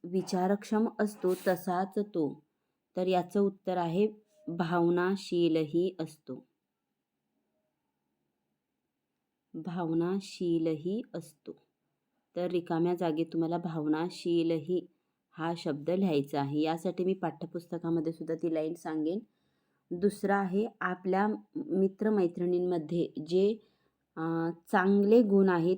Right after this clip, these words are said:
त्याचा प्रथम विचार करावा. चांगले. तर रिकाम्या जागी तुम्हाला चांगले लिहायचे. तर ही दोन वाक्य मी तुम्हाला पाठ्यपुस्तकात सांगेन. तर पहा, अ, पहिलं जे आहे, माणूस विचारक्षम असतो,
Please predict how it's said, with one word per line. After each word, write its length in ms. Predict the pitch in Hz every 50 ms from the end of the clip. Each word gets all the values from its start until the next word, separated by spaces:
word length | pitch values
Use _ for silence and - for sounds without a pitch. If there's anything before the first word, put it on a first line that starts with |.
| 185 -
त्याचा 280 | 185 170 175 - 180
प्रथम 520 | 185 185 - 170 151 151 165 170 170 180 190
विचार 380 | 180 160 151 - 151 143 147
करावा. 380 | 147 147 151 139 131 127 120 110
चांगले. 1200 | - - - - - 180 156 147 151 156 156 156 151 143 143 143 143 143 143 139 151 147 - - _ _ _ _ _ _ _ _ _ _ _ _ _ _ _ _ _ _ _ -
तर 60 | 175
रिकाम्या 500 | 170 170 170 170 - 165 165 175 175 180
जागी 240 | 175 170 147 139 151
तुम्हाला 340 | 147 151 156 151 160 165 190
चांगले 440 | 196 - - 208 165 151 156 151 147
लिहायचे. 320 | 143 143 139 - - -
तर 40 | 175
ही 220 | 175 165 185 196 190
दोन 240 | 170 185 180 185 190
वाक्य 300 | 185 180 180 - - 190
मी 80 | 175 170
तुम्हाला 260 | 175 180 170 170 180
पाठ्यपुस्तकात 840 | 175 - 160 151 - - 175 - 180 170 170 - 156 147 156 156
सांगेन. 460 | 156 - - 160 151 156 151 156 180 226 - - _ _ _ _ _ _ _ _ _ _ -
तर 80 | - 165
पहा, 360 | 165 - 175 170 151 160 185 208 247 254 _ _ _ _ _ _ _ _ _ _ _ _ _ _ _ -
अ, 380 | 165 160 165 165 160 165 165
पहिलं 480 | 165 165 - 208 185 160 170 180 180 180
जे 140 | 185 196 190
आहे, 260 | 180 175 170 185 190
माणूस 440 | 196 190 175 165 156 175 196 196 -
विचारक्षम 760 | 175 170 175 170 - 175 165 170 175 175 - - 185 170 180
असतो, 440 | 175 170 170 - _ - 147 160 196